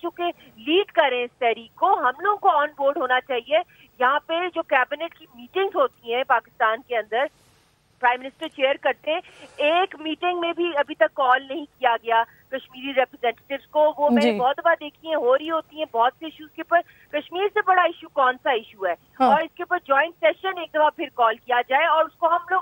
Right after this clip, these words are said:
Speaker 1: ایڈریس کریں، جو کشمیری اسٹیک ہولڈرز ہیں، اور سینیٹ کے اندر بھی ہو، اور یہ کمیٹیوں سے ابو ہو گیا ہے معاملہ، یہ
Speaker 2: جی۔
Speaker 1: کمیٹیوں کی حد تک نہیں ہے۔ اس کے اوپر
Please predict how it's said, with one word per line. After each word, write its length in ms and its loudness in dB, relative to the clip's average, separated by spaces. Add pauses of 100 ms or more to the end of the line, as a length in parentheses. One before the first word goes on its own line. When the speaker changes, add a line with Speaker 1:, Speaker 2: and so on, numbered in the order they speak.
Speaker 1:
ایڈریس 460 2
کریں، 240 -6 (320)
جو 60 -8
کشمیری 420 -10
اسٹیک 440 0
ہولڈرز 460 0
ہیں، 140 0 (200)
اور 140 2 (120)
سینیٹ 320 0
کے 120 0
اندر 260 -2
بھی 80 -20
ہو، 80 4
اور 180 4
یہ 180 -8
کمیٹیوں 520 -2 (100)
سے 80 -6
ابو 500 2
ہو 60 -2
گیا 160 -2
ہے 40 0
معاملہ، 360 -8 (440)
یہ 60 -4
Speaker 2:
جی۔ 140 0
Speaker 1:
کمیٹیوں 480 -4
کی 160 -4
حد 160 0
تک 220 0
نہیں 300 -4
ہے۔ 200 2
اس 120 -10
کے 100 -8
اوپر 200 -2